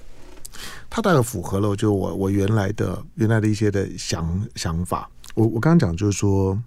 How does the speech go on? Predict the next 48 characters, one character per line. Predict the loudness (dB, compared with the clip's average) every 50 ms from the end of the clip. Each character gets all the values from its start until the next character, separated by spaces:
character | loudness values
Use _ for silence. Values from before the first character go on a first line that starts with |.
| -10 -14 -16 -16 -18 -20 -20 -20 -20 -16 -4
像 | 2 6 6 8 8
你 | 8
这 | 6 6
样 | 4 4
子 | 4
都 | 2 2
还 | 0 0 0
在 | -2 -2 -2
舞 | -2 -4 -6
台 | -4 -6 -4
第 | -2 -2 -2
一 | -2
线 | 0 -2 -2 -2
工 | -2 -2 -2 -2
作 | -2 -4 -6 -6
的 | -6 -8
人， | -10 -10 -12 -14 -16 -18 -20 -20 -20 -18 -18 -18 -16 -16 -16 -8
会 | 0 2 4 4
出 | 2 2 0 -2 -2
书 | -2 -2 -4 -4
的 | -4 -6 -6
少 | -6 -6 -8 -8 -8
之 | -8 -6 -4 -4
又， | -4 -4 -4
又 | -4 -4 -4 -4
少， | -6 -8 -8 -10 -12 -16 -20 -20 -20 -14 -2
并 | 4 6 8 8
不 | 8
是 | 6 4
没 | 2 2 2 0
有， | -2 -2 0 4
但 | 6 6 8
是 | 8 6 4 4 0 -4 -18 -20 -2
过 | 4 6 8 8 6
去 | 4 2 0 0
所 | 0 0 0 0 2 2
有 | 0 0
像 | 0 -2 -2
你 | -2
这 | -2 -2
样 | -4 -4
工 | -2 -2 -2 0
作 | 0 0
人 | -2 -2
会 | -2 -2 -4
出 | -4 -4 -6 -6 -6
书 | -4 -4 -6 -6 -6 -8
的， | -10